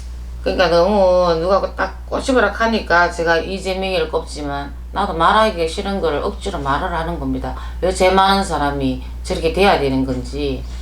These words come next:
우리 다 같은 대한민국 사람인데 당만 보고 찍지 말고 사람을 보고 찍었으면 좋겠습니다. 저는 원희룡 씨가 원래 조금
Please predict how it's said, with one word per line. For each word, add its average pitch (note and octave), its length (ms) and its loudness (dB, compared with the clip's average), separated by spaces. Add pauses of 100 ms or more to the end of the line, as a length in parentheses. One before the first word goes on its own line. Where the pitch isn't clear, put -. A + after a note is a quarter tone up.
(420)
우리 E3+ 220 2
다 D#3 160 2
같은 D#3+ 280 0
대한민국 D#3+ 800 0 (360)
사람인데 D3+ 840 -2 (1000)
당만 G3 340 4
보고 C#3 220 0
찍지 - 280 -8
말고 D3 320 -4
사람을 G3 460 2
보고 C#3 240 -6
찍었으면 E2+ 480 -6
좋겠습니다. - 680 -6 (280)
저는 D#3 760 4 (460)
원희룡 G#3 560 6
씨가 D#3+ 380 2
원래 F#3 500 4
조금 D3+ 840 2